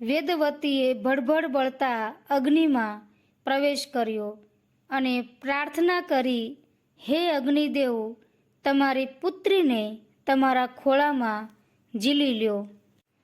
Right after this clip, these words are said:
એ પછી વેદવતી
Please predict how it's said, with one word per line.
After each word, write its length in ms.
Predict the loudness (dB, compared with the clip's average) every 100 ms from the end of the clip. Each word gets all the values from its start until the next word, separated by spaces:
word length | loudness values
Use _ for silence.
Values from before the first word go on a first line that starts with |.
| _ _ _ _ _ _
એ 180 | -4 -2
પછી 760 | 0 -2 0 0 0 -2 -6 -14 _ _ _ _
વેદવતી 880 | -2 -2 0 0 0 0 -2 -2 -6